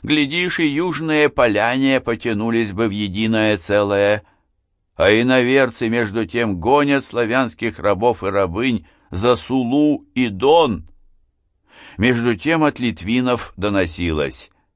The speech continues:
«Аль забыли, как знамёна Ольгердовы развивались перед стенами кремлёвскими, как копьё своё он прислонил к воротам Москвы?» Ему вторили:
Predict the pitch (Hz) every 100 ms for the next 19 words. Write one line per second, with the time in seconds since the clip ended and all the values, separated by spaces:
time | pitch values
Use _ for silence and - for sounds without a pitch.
0 | _ _ - 78 104 117 107 117 117 107
1 | 123 151 175 175 175 175 165 156 - 127
2 | 110 101 127 123 139 135 123 131 147 117
3 | 135 117 123 127 131 120 120 98 113 107
4 | 117 113 107 - 104 104 - 98 95 107
5 | 101 95 90 87 95 160 202 - 220 190
6 | 131 90 - _ _ _ - 139 - 151
7 | 151 - 127 165 180 - 151 165 156 165
8 | 160 151 139 143 - 120 123 139 151 147
9 | 113 123 127 139 135 135 131 135 - -
10 | 135 143 147 - _ _ _ _ _ _
11 | _ _ _ _ _ 82 80 80 80 113
12 | - - 107 78 65 65 67 67